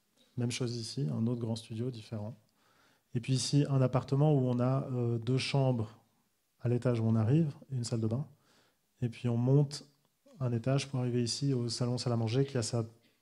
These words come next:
propre terrasse ici. Euh, donc voilà, ça c'est les différentes partitions à l'intérieur de l'étage. On, on regardait bien sûr, euh, Robert Mangold et d'autres, euh,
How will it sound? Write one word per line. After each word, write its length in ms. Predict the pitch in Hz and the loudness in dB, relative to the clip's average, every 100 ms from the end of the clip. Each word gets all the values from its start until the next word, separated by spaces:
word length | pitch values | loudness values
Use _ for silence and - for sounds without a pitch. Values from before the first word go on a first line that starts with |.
| _ _ | _ _
propre 260 | - 135 - | -4 -4 -4
terrasse 460 | - 110 117 - 113 | -6 -2 -4 -6 -14
ici. 260 | - 113 _ _ _ _ _ _ _ _ _ _ - - - _ _ _ _ _ _ _ _ _ | -20 -20 _ _ _ _ _ _ _ _ _ _ -20 -20 -20 _ _ _ _ _ _ _ _ _
Euh, 300 | 120 113 113 110 | -2 2 2 2
donc 160 | 113 | -2
voilà, 160 | 107 104 | -2 -4
ça 100 | 117 | -4
c'est 140 | 127 | -2
les 100 | 117 | -2
différentes 560 | 107 107 113 110 110 110 | -4 -4 -2 -4 -4 -8
partitions 540 | 110 - 120 - 123 | -8 -8 -8 -6 -2
à 40 | 110 | -2
l'intérieur 360 | 110 113 110 | -2 -4 -6
de 240 | 104 104 101 101 | -6 -6 -8 -10
l'étage. 320 | 104 - 127 110 | -12 -6 -4 -4
On, 80 | 107 - - | -6 -10 -6
on 100 | 110 | -2
regardait 280 | 110 113 110 | 0 0 0
bien 160 | 113 | -2
sûr, 340 | 110 - 117 113 | -4 -6 -4 0
euh, 140 | 113 | -2
Robert 320 | 107 120 113 120 | -2 -4 -4 -4
Mangold 460 | 120 123 143 139 | -2 2 4 4
et 80 | 127 | 0
d'autres, 380 | 123 123 - - | -2 -6 -10 -8
euh, 400 | 120 117 113 | -4 -4 -6